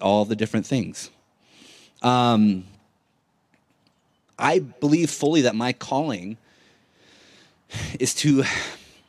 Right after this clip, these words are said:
feed the flock of God and then disciple others and raise up pastors to go plant churches, to be someone who, who helps others do what I've done.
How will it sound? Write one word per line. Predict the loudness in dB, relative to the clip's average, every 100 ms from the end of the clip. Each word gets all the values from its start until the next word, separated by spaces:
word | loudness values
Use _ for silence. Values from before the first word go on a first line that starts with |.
| -18
feed | -8 -2 0
the | -2
flock | -2 -2 -2
of | -2
God | 0 2 2 -2 -10 _ _ _ _ _ _ _ _ _ _
and | 0 4
then | 4
disciple | 2 0 0 2 2 2 0 0 0
others | 0 2 2 0 -4 -10 _ _ -4
and | 0 0 2
raise | 2 0 0
up | -2 -4
pastors | -4 -2 -2 -6 -6 -6
to | -8
go | -2 -2 -2
plant | -4 -4 -4 -6
churches, | -8 -8 -8 -12 -14 -18 _ _ -20 _
to | -4
be | 0 2 2 0 -4
someone | -4 2 2 4
who, | 2 0 -4
who | -6
helps | -4 -2 -4 -4 -2
others | 0 0 -2 -6 -12 -16
do | 0 2
what | 2 2
I've | 2 0
done. | -2 -4 -8